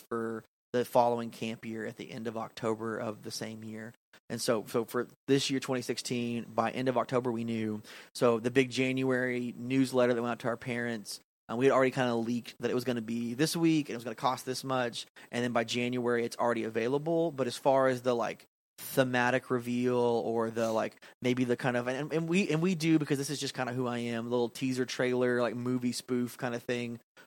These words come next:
for camp. We usually come out kinda co-, coinciding with, like, either, like, end of March or early April, Easter kinda time. And so for us, like,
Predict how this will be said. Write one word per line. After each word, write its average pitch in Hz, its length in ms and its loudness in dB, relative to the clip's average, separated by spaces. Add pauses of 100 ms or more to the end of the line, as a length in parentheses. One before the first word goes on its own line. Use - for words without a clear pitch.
for 139 460 4
camp. 170 480 -4
We 131 140 0
usually 135 120 -4
come 131 200 -2
out 120 260 -2
kinda 135 240 0
co-, - 120 -10
coinciding 123 580 2
with, 117 180 -4
like, 98 140 -6
either, 120 240 -2
like, 110 140 -6
end 160 160 -2
of 160 100 2
March 143 520 0 (320)
or 117 120 -2
early 139 280 4
April, 127 460 2
Easter 120 320 -8
kinda 135 220 -2
time. 143 380 0
And 123 100 -4
so 151 100 6
for - 180 -4
us, 143 340 4
like, 123 220 0